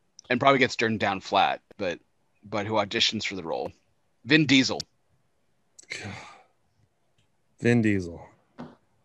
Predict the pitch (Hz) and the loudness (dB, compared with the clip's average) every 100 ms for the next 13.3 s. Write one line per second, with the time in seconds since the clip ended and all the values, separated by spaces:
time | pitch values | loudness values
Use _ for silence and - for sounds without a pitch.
0 | _ _ - - - 110 - 147 156 151 | _ _ -20 -16 -12 -8 6 10 12 12
1 | 135 - 143 139 131 127 113 120 95 - | 8 6 4 6 6 8 8 8 6 6
2 | 104 165 165 160 135 110 101 101 92 123 | 6 10 10 8 6 4 2 -2 2 2
3 | 117 - 180 - 175 - - - - - | 2 2 2 8 6 6 -6 0 4 8
4 | 226 190 185 165 156 156 147 147 131 117 | 6 8 8 8 6 4 6 6 6 4
5 | 120 110 104 127 117 135 117 110 107 110 | 4 6 6 2 0 -2 0 0 -2 -4
6 | - 98 101 120 143 135 123 - 107 113 | -2 -2 -2 -4 -2 0 -2 0 0 0
7 | - 113 - - 151 - - 214 123 127 | 0 0 0 -4 -6 -4 -2 -2 2 2
8 | 117 120 117 113 - - 120 101 - - | 2 -2 -2 -2 -4 0 4 2 0 -10
9 | - - - - 127 120 107 _ _ _ | -14 -18 -20 4 6 6 4 _ _ _
10 | _ _ _ _ _ _ _ _ _ _ | _ _ _ _ _ _ _ _ _ _
11 | _ _ _ _ - 131 147 151 135 139 | _ _ _ _ 4 8 10 8 6 6
12 | 160 185 165 123 117 123 120 113 107 95 | 8 10 10 8 8 10 10 8 4 0
13 | 90 82 - | -2 -6 -16